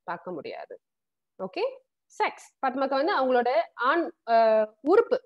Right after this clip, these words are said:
பிறப்பு உறுப்பு எப்படி இருக்கும் அப்படின்னாக்கா நம்மளுக்கு தெரியாது. But நம்ம என்ன யோசிக்கணும்னா இவங்க ஆணா இருப்பாங்க அப்படின்னு. சரிங்களா?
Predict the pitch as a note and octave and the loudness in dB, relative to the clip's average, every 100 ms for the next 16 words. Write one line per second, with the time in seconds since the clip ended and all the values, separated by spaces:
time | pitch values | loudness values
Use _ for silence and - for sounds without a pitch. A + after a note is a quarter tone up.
0 | _ - F#4 G4+ F#4+ D4 B3+ B3+ D#4 C#4 | _ -4 0 2 2 2 0 -2 -2 -2
1 | C#4+ A3+ A#3+ A3+ F4+ A#3 A3 A#3 A#3 D#4 | -2 -2 -4 -4 -4 -2 -2 0 0 0
2 | C#4 A3+ - A#3+ A3 A#3+ C#4+ C4+ B3 B3+ | 0 -2 -2 -2 -2 -2 -2 -2 -4 -6
3 | F4 A3+ G3+ G#3 G#3+ G3 F3+ E3+ F3 F3 | -4 -4 -4 -4 -4 -4 -6 -8 -6 -6
4 | - F3 - - _ _ _ _ - - | -8 -14 -14 -20 _ _ _ _ -12 -12
5 | - | -12